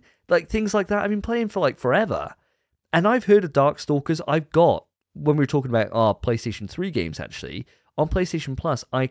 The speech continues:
got Darkstalkers when they released that on PlayStation three. I got that already.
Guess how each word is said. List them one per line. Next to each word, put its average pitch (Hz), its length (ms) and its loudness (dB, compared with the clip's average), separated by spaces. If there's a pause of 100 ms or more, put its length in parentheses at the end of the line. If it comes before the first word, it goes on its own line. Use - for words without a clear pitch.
(120)
got 135 360 2
Darkstalkers 95 800 -2
when 101 80 -6
they 104 100 -2
released 104 360 -4
that 101 260 -2
on 104 260 -2
PlayStation 98 600 -8
three. 165 460 -2 (260)
I 117 80 -2
got 196 260 0
that 85 160 -4
already. 123 520 -4